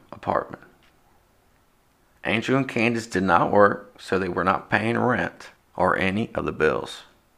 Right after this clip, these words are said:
Candace did drive a van. Why would Matt ask another couple who does not work to live with him and Jessica? That is a lack of privacy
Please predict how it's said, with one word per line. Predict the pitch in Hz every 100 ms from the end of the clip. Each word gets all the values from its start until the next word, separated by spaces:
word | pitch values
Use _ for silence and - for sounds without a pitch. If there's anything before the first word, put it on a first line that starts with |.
| _ _ _ _ _ _ _ _ _ _ -
Candace | - 98 87 85
did | - 98 98
drive | 92 90 98
a | 90
van. | 95 92 90 - - - _ _ _ _ _ _ _ _ _ _ _ _ _ _
Why | - -
would | 135 143
Matt | 127 104 95 -
ask | 98 - -
another | 92 104 131
couple | - 110 107 78 85
who | 95
does | - 78 -
not | 123 -
work | 104 101 82 -
to | -
live | 90 85 85
with | 98
him | - -
and | 90
Jessica? | - 50 - - - - - _ _ _ _ _ _ _ _ _ _ _ _ _ _ -
That | 90 87
is | 90
a | 69
lack | 67 87 -
of | -
privacy | - 98 117 - - - - - -